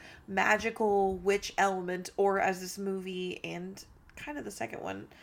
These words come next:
or kind of Deep Red as well, goes into, it's not magic, it's psychology? What? But, like, all of those elements really, I thought, were the strong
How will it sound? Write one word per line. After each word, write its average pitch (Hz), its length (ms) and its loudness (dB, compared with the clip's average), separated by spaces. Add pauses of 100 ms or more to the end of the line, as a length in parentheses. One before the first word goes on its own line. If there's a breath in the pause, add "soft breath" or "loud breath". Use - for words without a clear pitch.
(180 soft breath)
or 196 100 -4
kind 220 220 0
of 196 80 -8
Deep 190 180 -8
Red 214 160 -2
as 190 180 -6
well, 185 340 4 (380 soft breath)
goes 196 220 0
into, 196 320 0
it's - 180 -4
not 208 220 -2
magic, 196 420 -6
it's - 160 -8
psychology? 285 800 0 (460)
What? - 360 0 (600 loud breath)
But, 285 240 2
like, - 320 2
all 302 220 10
of 294 240 0
those 220 500 2
elements 262 840 -2 (140)
really, 262 760 -2
I 220 120 -2
thought, 208 500 2
were 196 180 -2
the 180 140 -6
strong 220 840 -4